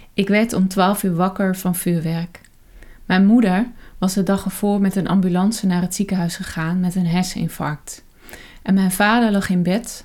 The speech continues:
maar kon niet alleen zijn. Rond kerst had hij slechte uitslagen gekregen en de huisarts was geweest omdat hij nauwelijks nog op zijn benen kon staan. Hij kon niet alleen thuis blijven, was fysiek ziek, maar ook bij vlagen erg verward.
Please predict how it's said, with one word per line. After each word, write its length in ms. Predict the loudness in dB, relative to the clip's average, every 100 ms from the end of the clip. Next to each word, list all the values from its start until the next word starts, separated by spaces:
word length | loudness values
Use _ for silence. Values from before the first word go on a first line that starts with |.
| -6
maar 140 | -4
kon 140 | 0 2
niet 200 | 2 0
alleen 340 | 0 0 -2
zijn. 340 | -4 -6 -6 -10 -18 -20 -20 -20 -16 -2
Rond 260 | 2 2 2
kerst 380 | 0 0 -2
had 160 | -4 -4
hij 80 | -4
slechte 360 | -2 -2 -2
uitslagen 540 | 0 0 0 -2 -2 -4
gekregen 680 | -6 -2 0 0 -2 -8 -8 -20 -20 -20 0
en 120 | 2
de 60 |
huisarts 540 | 4 2 2 -2 -4 -4
was 180 | -4 -4
geweest 500 | -2 0 0 -2 -4
omdat 280 | -2 -2
hij 100 | -2
nauwelijks 440 | -2 0 0 -2 -4
nog 120 | -6
op 100 | -4
zijn 160 | -4 0
benen 300 | 0 0 0
kon 160 | -4
staan. 420 | -6 -6 -6 -6 -10 -18 -20 -20 -6
Hij 160 | -4
kon 200 | -2 0
niet 260 | 2 2 2
alleen 300 | 0 2 0
thuis 320 | 0 -2 -2
blijven, 440 | -2 -2 -2 -6 -8 -16 -20 -10
was 160 | -6 -4
fysiek 380 | 0 2 2 2
ziek, 400 | 0 -2 -4 -6
maar 180 | -4 -2
ook 300 | -2 -2 -2
bij 160 | -4 -2
vlagen 440 | -2 -2 -2 -2
erg 220 | -2 -2
verward. 540 | -4 -4 -4 -6 -10